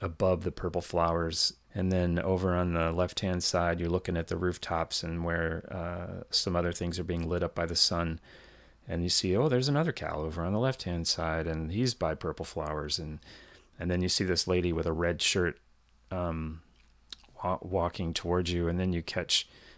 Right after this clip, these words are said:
that red led my eye back to the middle of the painting where the clothes are hanging on the line. And,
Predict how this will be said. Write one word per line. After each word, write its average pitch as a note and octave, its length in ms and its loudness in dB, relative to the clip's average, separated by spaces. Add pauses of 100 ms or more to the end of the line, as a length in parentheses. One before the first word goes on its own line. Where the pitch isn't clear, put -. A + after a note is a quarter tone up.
(140)
that F2 180 2
red F2 480 4 (120)
led F2+ 220 4
my E2 440 2
eye - 20 0
back E2 340 0
to - 140 0
the E2 100 0
middle F#2+ 380 4
of F2 100 4
the E2+ 100 2
painting F2+ 400 0
where E2+ 120 2
the E2+ 60 -2
clothes E2+ 360 -2
are E2 60 -2
hanging E2 280 -2
on E2+ 100 -2
the E2 80 -4
line. E2 320 -4
And, E2 120 -6